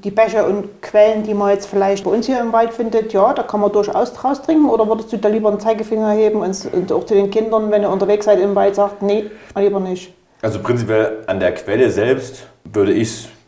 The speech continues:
Speaker 2: mir zutrauen oder mache ich's auch. Weiteren Bachverlauf würde ich's mir vielleicht überlegen, wenn ich jetzt nicht den absoluten Durst habe,
Speaker 1: Mhm.
Speaker 2: würde ich dann vielleicht eher versuchen, dann doch abzukochen.
Speaker 1: Mhm.
Speaker 2: Ich
Speaker 1: Warum?
Speaker 2: denke, na, zur Sicherheit, ne, man weiß nie,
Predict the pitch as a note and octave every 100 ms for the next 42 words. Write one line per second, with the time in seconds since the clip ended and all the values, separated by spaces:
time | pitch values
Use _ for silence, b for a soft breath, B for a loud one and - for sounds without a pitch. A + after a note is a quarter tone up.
0 | _ G#2 G2+ - A2+ G#2+ F2+ F#2 G2 A#2+
1 | - C3+ D3 - - - F2+ F#2 E2+ D#2
2 | E2+ - D#2 D#2 D#2+ - - - - E2
3 | E2 E2 E2 - D#2 E2+ D#2+ E2 E2 E2+
4 | E2+ E2 E2 E2 - D#2+ - D#2 - E2
5 | G2+ - F2+ F#2 F2 E2 F#2+ G2+ - E2
6 | F2 A2+ - B3+ B B B B B _
7 | D#2+ D2+ D2+ D2+ - D2 D2 D2+ D2 C#2+
8 | D#2 - - - - - - - F2+ E2+
9 | - G3+ A#3 A#3+ D4 - - - F3+ G3
10 | - E2+ - - B B B B B F#2
11 | G#2+ G#2+ F2 F#2 G2+ G#2+ F#2 F#2 G2 F#2+
12 | F#2+ F#2+ F2 G#2+ A2